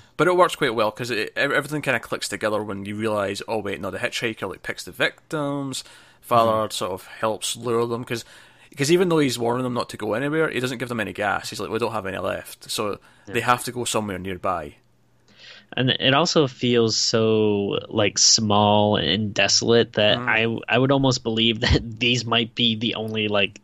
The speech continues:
Speaker 2: three or four people in, <laughs> you know, this town or whatever.
Speaker 1: Yeah. Um, and obviously the idea that they, they treat people like cattle, where they, they trap them in and kill them.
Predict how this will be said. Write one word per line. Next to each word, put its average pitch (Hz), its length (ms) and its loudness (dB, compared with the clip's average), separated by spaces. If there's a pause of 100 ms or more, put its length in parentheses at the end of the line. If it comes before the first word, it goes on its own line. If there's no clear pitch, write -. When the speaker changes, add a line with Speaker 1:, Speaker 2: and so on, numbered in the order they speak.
Speaker 2:
three 110 180 0
or 107 40 2
four 110 260 2
people 127 400 -4
in, 107 300 0 (160)
<laughs> - 160 -20
you 123 140 0
know, 104 80 -4
this 104 220 -2
town 107 380 -4
or 107 80 -4
whatever. 110 360 -4 (640)
Speaker 1:
Yeah. 113 280 -6 (380)
Um, 117 540 -4 (160)
and 175 80 4
obviously 165 280 2
the 117 340 6
idea 113 300 2
that 101 120 -8
they, 107 100 -6
they 107 140 -4
treat - 300 -6
people - 240 -10
like 104 160 -4
cattle, 95 460 0
where 113 160 0
they, 107 120 -2
they 107 120 -6
trap 131 320 2
them 113 120 -6
in 104 380 -6 (380)
and 107 160 -10
kill 104 260 -2
them. 104 280 -8